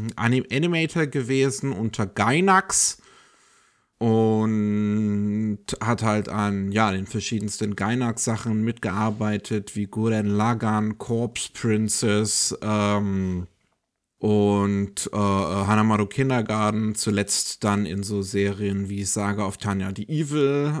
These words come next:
ähm, der Serie und dem Film. Und soll jetzt halt Regie führen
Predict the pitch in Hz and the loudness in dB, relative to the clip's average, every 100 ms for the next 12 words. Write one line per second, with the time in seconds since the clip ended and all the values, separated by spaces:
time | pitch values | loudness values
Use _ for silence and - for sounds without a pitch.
0 | 113 107 104 104 95 104 98 101 87 95 | -4 -4 -4 -4 -2 -2 -2 -2 -4 -4
1 | 104 98 131 123 123 131 131 _ _ _ | -6 -4 0 4 4 2 -4 _ _ _
2 | _ _ _ - 120 113 107 104 104 107 | _ _ _ -4 -2 0 0 0 0 0
3 | 98 95 107 98 110 175 320 - 202 185 | -2 0 -2 -2 -4 -2 -4 -2 -2 2
4 | 185 185 185 180 | 4 4 4 2